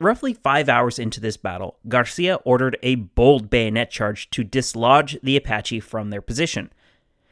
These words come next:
Geronimo would claim that he heard the Mexicans calling his name, threatening that today would be his last day on Earth. The Mexicans advanced under the command of Captain Antonio Rada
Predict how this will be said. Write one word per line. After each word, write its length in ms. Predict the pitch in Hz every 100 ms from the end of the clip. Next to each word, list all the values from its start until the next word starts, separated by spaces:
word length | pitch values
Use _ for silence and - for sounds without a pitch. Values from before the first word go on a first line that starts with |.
| _
Geronimo 420 | 143 143 160 170
would 180 | 127 120
claim 280 | - 123 127
that 120 | 127
he 120 | 123
heard 300 | 113 - 165
the 60 | 139
Mexicans 560 | 127 131 - 131 117 -
calling 420 | - 160 185 165
his 220 | 147 117
name, 460 | 107 123 147 95 92 - _ _ -
threatening 420 | 165 131 143 131
that 220 | 113 -
today 480 | 120 95 143 156 135
would 380 | 120 120 120 -
be 180 | 120
his 280 | 110 123 107
last 340 | 104 117 - -
day 160 | 107
on 180 | 101 117
Earth. 340 | 127 - - _ _ _ _ _ _ _ _ _
The 120 | 131
Mexicans 440 | 151 190 165 170 147
advanced 560 | 127 110 127 143 139 - -
under 200 | 139 156
the 120 | 135
command 360 | 139 127 113 -
of 220 | 113 104
Captain 460 | - 147 143 156 139
Antonio 560 | 123 117 - 151 131 113
Rada 420 | 139 151 95 -